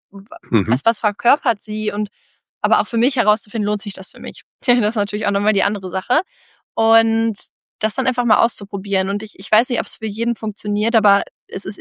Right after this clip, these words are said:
Speaker 1: eben, wie gesagt, in der Hinsicht doch einfach ganz spannend, dass wenn es einmal läuft,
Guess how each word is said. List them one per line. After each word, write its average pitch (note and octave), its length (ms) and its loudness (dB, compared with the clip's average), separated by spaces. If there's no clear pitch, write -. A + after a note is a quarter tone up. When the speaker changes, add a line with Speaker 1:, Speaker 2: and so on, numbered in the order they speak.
Speaker 1:
eben, G#3 260 0
wie F#3+ 60 -4
gesagt, G3+ 260 2
in G3 100 -4
der G#3 140 2
Hinsicht A#3 320 0
doch G#3+ 80 -6
einfach G#3+ 320 -4
ganz G3+ 320 -2
spannend, A#3 720 0
dass G#3+ 240 -2
wenn G3+ 140 0
es G3+ 100 -4
einmal F#3+ 260 -2
läuft, A3 640 2